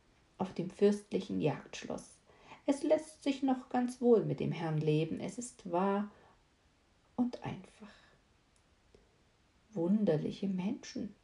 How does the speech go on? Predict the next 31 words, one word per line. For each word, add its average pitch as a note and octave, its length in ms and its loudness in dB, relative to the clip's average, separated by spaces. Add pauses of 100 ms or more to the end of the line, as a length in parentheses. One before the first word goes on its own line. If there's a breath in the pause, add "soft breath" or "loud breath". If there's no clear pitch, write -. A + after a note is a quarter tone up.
(140)
sind G#3+ 240 -2
um F#3 140 -2
ihn E3+ 100 -6
herum, E3+ 360 -2
die - 140 -4
ich - 140 -6
gar E3 220 0
nicht F#3 200 -6
begreife. G3+ 680 -2 (800 loud breath)
Sie - 160 -4
scheinen G#3+ 540 0
keine A#3 340 -2
Schelme A#3 580 -2 (960 soft breath)
und - 380 0
haben F#3+ 340 0
doch G3+ 320 -2
auch A#3+ 160 -4
nicht A#3+ 240 0
das G#3 180 -4
Ansehen G3+ 480 2
von A#3 260 -6
ehrlichen F#3 440 -4
Leuten. G3+ 300 -2 (1200 soft breath)
Manchmal D4+ 720 -2 (560)
kommen F#3+ 300 -6
sie E3+ 80 -4
mir - 180 -8 (100)
ehrlich G3+ 540 -2
vor B3+ 540 2
und G3+ 180 -8
ich - 180 -18